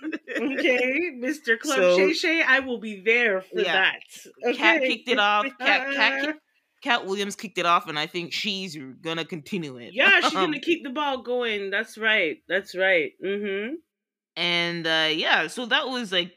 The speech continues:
Speaker 1: interesting just going back to that episode and,
Speaker 2: And
Speaker 1: and
Speaker 2: it's
Speaker 1: just
Speaker 2: funny how, it's funny how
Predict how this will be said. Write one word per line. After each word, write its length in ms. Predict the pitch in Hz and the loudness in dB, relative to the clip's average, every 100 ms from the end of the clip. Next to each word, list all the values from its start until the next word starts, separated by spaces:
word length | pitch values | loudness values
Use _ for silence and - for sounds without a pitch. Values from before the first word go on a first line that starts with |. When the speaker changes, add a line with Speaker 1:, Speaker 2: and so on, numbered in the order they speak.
| 135 - | -18 -10
Speaker 1:
interesting 560 | 208 233 208 185 175 | -8 -8 -8 -6 -6
just 200 | 156 165 | -6 -8
going 280 | 165 170 151 | -6 -6 -2
back 320 | 151 156 151 | 2 2 0
to 100 | 160 | -6
that 220 | 147 139 - | -4 -4 -6
episode 760 | 147 160 147 147 139 127 123 | -8 -8 -8 -8 -6 -4 -4
and, 560 | 123 123 123 123 120 - | -4 -4 -6 -8 -10 -10
Speaker 2:
And 180 | - - | -4 2
Speaker 1:
and 100 | 370 | 2
Speaker 2:
it's 140 | 427 - | 2 0
Speaker 1:
just 120 | 269 | 0
Speaker 2:
funny 220 | 392 440 | 0 0
how, 400 | 349 311 269 254 | -2 0 0 -2
it's 240 | 226 233 - | -4 -8 -4
funny 300 | 254 269 262 | -4 -2 -4
how 400 | 247 214 190 | -4 -4 -6